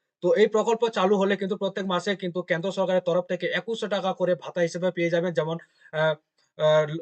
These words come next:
রাজ্য সরকারের যেমন লক্ষ্মী ভাণ্ডার প্রকল্প রয়েছে, বার্ধক্য ভাতা প্রকল্প রয়েছে,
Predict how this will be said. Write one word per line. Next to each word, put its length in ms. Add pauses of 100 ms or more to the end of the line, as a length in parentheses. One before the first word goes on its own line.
(100)
রাজ্য 260
সরকারের 360
যেমন 240
লক্ষ্মী 220
ভাণ্ডার 300
প্রকল্প 300
রয়েছে, 340 (340)
বার্ধক্য 380
ভাতা 280
প্রকল্প 380
রয়েছে, 300